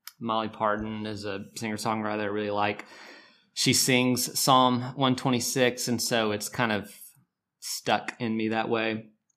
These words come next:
Um, so that's probably one of the reasons I really love this psalm. But, uh, I also think it's because when I, um, was in graduate school and seminary, I, I grew, like, a major interest in the topic of, uh, faith and work,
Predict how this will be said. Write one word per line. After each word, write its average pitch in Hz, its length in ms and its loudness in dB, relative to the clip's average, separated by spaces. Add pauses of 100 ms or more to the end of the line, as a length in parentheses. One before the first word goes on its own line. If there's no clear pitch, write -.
(480)
Um, 110 640 0
so 113 180 0
that's 107 140 -2
probably 113 200 2
one 113 120 2
of - 20 2
the 127 80 0
reasons 135 260 2
I 135 60 4
really 131 220 0
love 131 180 2
this 131 180 -2
psalm. 131 380 4 (540)
But, 143 280 8
uh, 139 240 8
I 147 120 10
also 214 240 10
think 190 240 2
it's 156 80 0
because 139 760 4
when 135 160 0
I, 139 580 4
um, 123 460 -2
was 135 200 -2
in 127 180 2
graduate 135 480 4
school 123 320 2
and 110 100 -2
seminary, 113 640 -2 (760)
I, 131 380 8
I 127 40 4
grew, 151 540 4
like, 139 160 0
a 143 60 -2
major 135 320 2
interest 139 580 0
in 139 220 -2
the 127 40 0
topic 127 640 2
of, 117 560 2 (600)
uh, 123 180 4
faith 160 680 4
and 117 260 0
work, 113 560 0